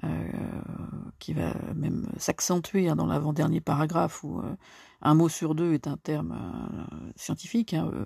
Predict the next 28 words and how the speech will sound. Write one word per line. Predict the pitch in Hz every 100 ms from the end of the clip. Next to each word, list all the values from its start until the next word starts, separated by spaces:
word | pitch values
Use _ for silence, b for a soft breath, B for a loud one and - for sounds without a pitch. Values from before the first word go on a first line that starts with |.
| -
parallélisme, | - 151 151 151 165 170 165 - - -
structure, | - 156 - 170 170 170 170 -
lamelle, | 147 156 170 170 170 170 - B B B B
et | -
cetera, | 135 156 156 165
euh, | - - -
schiste, | 165 - 190 170 165 160
mica, | 151 165 - 170
enfin | 160 151
bon, | 151 151 - - - -
c'est, | - -
il | 156
y | 147
a |
eu, | - - 190 B B B B -
euh, | - - -
jusqu'au | 160 196 - 196
bout, | 175 196 170 -
hein, | - - -
euh, | 120 - - - -
un, | 151 -
un | 147
déferlement, | 151 190 208 175 170 170 160 -
hein, | -
du | -
lexique | - - 165
scientifique, | - 147 139 - 277 -
hein. | 147